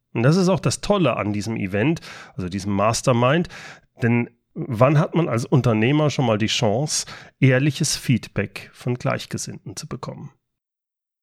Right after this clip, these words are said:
Als geschäftsführender Gesellschafter, da steht man ja meist allein an der Spitze. Da bekommt man selten ehrliches Feedback von anderen. Wie auch? Und von wem?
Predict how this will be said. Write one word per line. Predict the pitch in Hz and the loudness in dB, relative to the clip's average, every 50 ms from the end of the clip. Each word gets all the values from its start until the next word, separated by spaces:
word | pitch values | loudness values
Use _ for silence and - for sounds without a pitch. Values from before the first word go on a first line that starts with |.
| _ _ _ _ _ _ _ _ _ | _ _ _ _ _ _ _ _ _
Als | - 143 - | 6 6 6
geschäftsführender | - 170 139 190 196 - - - - 196 185 170 160 143 | 6 4 4 4 2 0 0 2 2 4 4 4 4 2
Gesellschafter, | 131 113 143 180 208 202 - - 151 139 - - 165 | 2 2 2 0 0 0 2 2 0 0 0 -2 -2
da | 151 - - | 0 0 0
steht | - - - - - - - | 0 2 2 0 2 2 0
man | 151 151 | 2 2
ja | 135 131 | 2 2
meist | 131 127 127 135 156 - - - | 2 2 2 2 0 0 -2 -2
allein | - 127 139 131 131 151 156 170 | 0 2 2 4 4 4 2 2
an | - 135 | 0 0
der | 127 131 | 0 0
Spitze. | - - - 208 202 - - - 107 98 117 - _ _ _ _ _ - 190 - - | -2 -2 -2 -2 -2 -2 -4 -6 -6 -6 -8 -12 _ _ _ _ _ -6 -4 0 0
Da | 104 | 0
bekommt | - - 98 - - 120 - - | 2 0 0 0 0 -2 0 2
man | 139 110 | 2 2
selten | 101 95 117 139 190 - - - 123 123 - | 2 2 2 2 2 2 0 0 -2 -2 0
ehrliches | - 104 104 98 95 101 - - 107 - - | 2 2 4 4 2 0 -2 -4 -6 -6 -6
Feedback | - - 123 110 - - - - 98 - - | -4 -4 -4 -4 -4 -4 -6 -8 -8 -8 -8
von | - 113 104 95 | -8 -8 -6 -6
anderen. | 101 92 92 87 - 98 95 101 101 - _ _ _ _ _ _ _ _ _ _ _ _ _ _ _ _ _ _ _ _ | -6 -8 -8 -8 -8 -10 -10 -10 -12 -16 _ _ _ _ _ _ _ _ _ _ _ _ _ _ _ _ _ _ _ _
Wie | - 120 131 170 254 | 0 2 2 2 4
auch? | 247 - 101 98 95 - - - - - - - - _ _ - | 2 2 2 2 0 -2 -6 -10 -12 -12 -12 -16 -20 _ _ 0
Und | 131 123 104 - | 0 0 0 0
von | - 98 90 92 | -4 -6 -2 2
wem? | 127 156 185 165 123 135 | 2 2 2 0 -2 -4